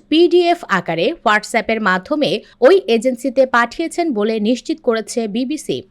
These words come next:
দেখা গেছে, আবেদনকারীদের একশো একচল্লিশটি কাগজের মধ্যে ছিয়াশিটি ভুয়া। যুক্তরাজ্যের হোম অফিস এসব কাগজ বাতিল করে দিয়েছে।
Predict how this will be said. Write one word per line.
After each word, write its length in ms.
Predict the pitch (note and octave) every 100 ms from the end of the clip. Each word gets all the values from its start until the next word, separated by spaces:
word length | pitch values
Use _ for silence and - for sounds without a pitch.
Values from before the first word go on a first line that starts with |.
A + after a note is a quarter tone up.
| -
দেখা 320 | B3 C4 B3+
গেছে, 400 | F#4 G4+ - F#3+ D#3+
আবেদনকারীদের 800 | A#3+ B3+ D4 G4 F#4+ E4+ E4 - E4
একশো 380 | F3 F3 - G#3+ -
একচল্লিশটি 640 | B3 - E4+ E4 - F4
কাগজের 520 | E4+ F#3+ F#3 A3 C4
মধ্যে 420 | A#3+ C#4+ C#4+ E3 -
ছিয়াশিটি 560 | - D4+ D4+ - E4 D#4+
ভুয়া। 400 | - C#4 D#3+ - _ -
যুক্তরাজ্যের 640 | B3 D#4 F#4 F#4 F#4 F#4 F4
হোম 280 | C4+ D4
অফিস 360 | D4+ D4 D#4+ -
এসব 260 | F#3 F#3 G3
কাগজ 480 | - G#3+ G#3 A3+ F#3+
বাতিল 360 | F3+ F#3+ D4
করে 220 | C4+ D4
দিয়েছে। 400 | G#3+ C#3 C3+ G3+